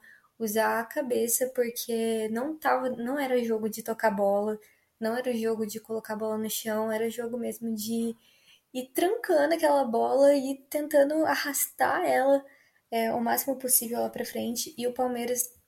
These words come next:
nos momentos que pôde jogar bola, que teve condições de jogar, de fazer a bola rolar, conseguiu pressionar bastante, conseguiu,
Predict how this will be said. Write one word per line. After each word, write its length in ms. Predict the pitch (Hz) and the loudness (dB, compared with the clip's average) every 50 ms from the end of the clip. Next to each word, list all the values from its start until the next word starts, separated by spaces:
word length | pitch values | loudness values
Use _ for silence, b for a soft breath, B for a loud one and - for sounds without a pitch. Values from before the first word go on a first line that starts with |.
| _ _ | _ _
nos 180 | - 240 247 247 | -4 -4 -4 -2
momentos 480 | 262 254 247 254 285 320 302 - - - | -2 -2 -2 -2 -4 -4 2 2 2 2
que 100 | - 285 | 2 -6
pôde 480 | - _ - 262 262 330 339 - 311 | -8 _ 2 4 4 4 2 0 -2
jogar 400 | 285 285 277 247 233 233 233 226 | 2 2 2 2 2 -2 -2 -2
bola, 460 | 208 202 214 208 202 190 190 185 190 | -2 -2 -2 -2 -2 0 0 -2 -4
que 180 | 185 190 - 220 | -6 -8 -10 -12
teve 300 | - - 240 240 254 277 269 262 254 - - | -8 -4 -2 -2 0 -2 -2 -4 -6 -14 -14
condições 640 | - 247 240 226 - - - 240 233 254 302 320 311 | -10 -8 -6 -4 -2 -2 0 0 0 0 0 0 0
de 120 | 269 247 | 0 -4
jogar, 400 | 226 240 233 220 202 208 202 202 | -2 -2 -2 -2 0 0 0 0
de 160 | 190 190 - - | 0 -2 -6 -8
fazer 400 | - 214 208 202 214 220 226 240 | -6 -6 -6 -2 0 0 0 0
a 60 | 240 | 0
bola 280 | 214 220 208 208 208 | -2 -2 -2 0 -2
rolar, 400 | 202 208 214 214 208 196 190 185 b b b b b b b b _ | -2 -2 0 0 0 -2 -2 -4 b b b b b b b b _
conseguiu 400 | - 247 247 254 - 233 240 247 | -2 -2 -2 -2 -2 -4 -6 -8
pressionar 500 | 247 - 233 233 - 247 233 226 220 208 | -6 -4 -2 -2 0 0 0 0 -2 -2
bastante, 640 | 208 208 208 - - - 214 208 208 214 - - - | -2 -2 -2 -2 -2 -2 -2 -2 -2 -4 -6 -8 -8
conseguiu, 580 | - 226 220 208 - - 208 208 220 220 220 | -8 -8 -6 -6 -6 -6 -4 -4 -2 -2 -2